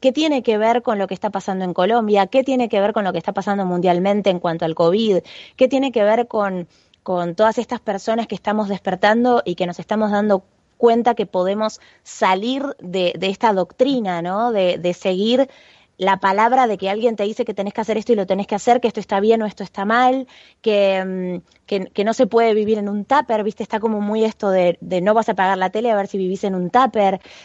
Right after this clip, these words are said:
¿Qué onda? O sea, ¿de, de dónde sale este crecimiento vibracional?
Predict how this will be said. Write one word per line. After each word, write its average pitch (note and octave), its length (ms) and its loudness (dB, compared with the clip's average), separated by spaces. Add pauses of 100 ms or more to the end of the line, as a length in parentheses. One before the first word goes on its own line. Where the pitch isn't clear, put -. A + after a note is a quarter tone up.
(380)
¿Qué D#4+ 140 0
onda? F3+ 460 4
O - 60 -10
sea, G#3+ 140 -4
¿de, G#3 140 -4
de G#3+ 180 0
dónde E4 280 -2
sale A3 500 0
este G3+ 240 -8
crecimiento A3 840 0
vibracional? E3+ 800 -2